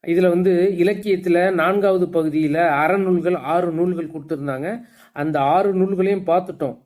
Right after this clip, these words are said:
அதுக்கு பிறகு பத்து பாட்டு எட்டு தொகை நூல்களில் உள்ள பிற செய்திகள் அப்படின்னு சிலபஸ்ல கொடுத்திருப்பாங்க.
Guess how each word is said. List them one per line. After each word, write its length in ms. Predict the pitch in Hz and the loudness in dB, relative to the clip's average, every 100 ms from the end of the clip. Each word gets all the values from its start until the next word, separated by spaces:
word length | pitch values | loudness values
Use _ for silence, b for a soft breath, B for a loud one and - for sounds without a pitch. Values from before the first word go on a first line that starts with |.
| - | -4
அதுக்கு 560 | 139 151 151 - 151 | 0 0 -2 -6 -6
பிறகு 720 | 151 175 202 196 170 170 214 B B B _ - - | -2 2 2 2 2 2 0 B B B _ -14 -2
பத்து 400 | 170 165 - 220 | -2 -2 -6 -2
பாட்டு 560 | 196 180 - 233 254 - | 0 0 0 -2 -2 -2
எட்டு 300 | 170 170 226 | -2 -2 -2
தொகை 300 | 214 175 185 | -2 0 0
நூல்களில் 500 | 180 202 180 175 175 | 2 0 0 -2 0
உள்ள 240 | 165 185 | 0 -2
பிற 300 | 185 180 202 | 0 0 0
செய்திகள் 520 | 208 190 185 175 180 | 0 0 0 0 0
அப்படின்னு 380 | 151 151 160 180 170 | 0 -4 -2 -4 -4
சிலபஸ்ல 420 | 160 160 160 147 | -6 -6 -8 -10
கொடுத்திருப்பாங்க. 600 | 147 139 135 139 131 120 | -10 -8 -6 -4 -6 -10